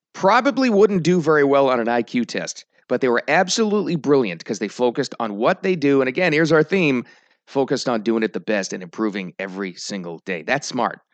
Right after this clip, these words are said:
Common sense doesn't get factored into I Q, and that's some of the smartest stuff you can possibly, possibly have. So it's not the, it's not the test of everything,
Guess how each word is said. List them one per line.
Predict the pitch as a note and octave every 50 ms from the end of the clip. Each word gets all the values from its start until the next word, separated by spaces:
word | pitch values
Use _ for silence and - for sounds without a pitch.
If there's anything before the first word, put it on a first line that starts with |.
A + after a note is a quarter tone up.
| _ _ _ _ _ _ _ _ _ -
Common | - - D#3+ E3+ E3+ D#3+ C3+
sense | B2 - D#3 D3 C3+ G2 - - - - _ _ _ _ _ _ _ _ _ _ _
doesn't | - C#3 B2 C3+
get | A#2+ B2 G#2
factored | - C#3 C3 B2 - B2+ A2
into | A2+ A2 G#2+ G2+
I | - G#2 G#2+ G2+
Q, | - - A#2+ G#2 E2+ - - -
and | F#2+ G#2+
that's | A2 G2+
some | - B2+ A2
of | G#2
the | G2
smartest | F#2 - - - - B2 B2 B2+ C3 C#3 C#3 C3+ -
stuff | - C3+ B2 A#2+
you | B2
can | G#2 G#2 F2+
possibly, | - - - - - B2+ B2+ - - B2 G#2+ A#2+ A2+ G#2+ A2 _ _ -
possibly | - D3 C3 B2+ - B2 F#2+ A2+ G#2+ F#2+
have. | F#2+ G2 F2+ E2 D2 C#2+ - - _ _ _ _ _ _ _ _ _
So | - -
it's | A#2 - -
not | D#3+ F3+ F#3+ -
the, | - G3+ F3 - - - -
it's | - E3 D3+ -
not | F#3 G#3+ A#3 - -
the | B3
test | - - A#3+ B3+ B3 -
of | B3+ G3+
everything, | A#3 B3+ B3 A#3+ G3 - - A2+ F2 D#2+ -